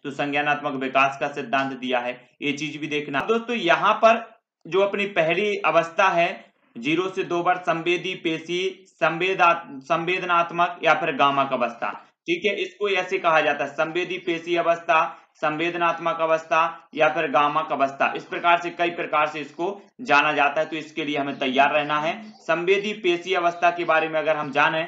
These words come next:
तो इसको अलग-अलग प्रकार से इन्होंने क्या कहा है, तो इसकी जो विशेषताएं हैं संवेदी पेशी अवस्था की उनके बारे में जानेंगे कि इस उम्र में जो बालक है वो क्या-क्या करता है, ठीक है, वो देखेंगे।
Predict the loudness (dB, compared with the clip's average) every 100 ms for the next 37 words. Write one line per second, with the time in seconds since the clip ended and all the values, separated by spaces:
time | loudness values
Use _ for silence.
0 | -8 _ _ -6 -4 -4 -6 -16 -20 -10
1 | -10 -8 -4 -2 -2 -2 2 2 4 2
2 | 0 -4 -4 2 2 0 -4 -6 -6 -6
3 | -8 -10 _ _ -2 0 2 0 0 2
4 | 0 -4 -16 _ _ _ _ _ _ _
5 | _ _ _ _ _ _ _ _ _ _
6 | _ _ _ _ _ _ _ _ -6 -6
7 | -6 -8 -6 0 0 0 -2 0 -2 0
8 | 2 4 4 0 -2 -4 -6 -4 -4 -4
9 | -4 -4 -2 -2 -2 -2 -2 -2 -6 -4
10 | 2 2 2 0 0 0 0 0 -2 -2
11 | -12 _ -4 -2 -2 -4 -6 -2 0 0
12 | -2 0 4 6 4 0 -4 -6 0 4
13 | 4 4 0 0 0 0 0 -2 -8 -6
14 | -6 -4 -2 -2 -4 -6 -10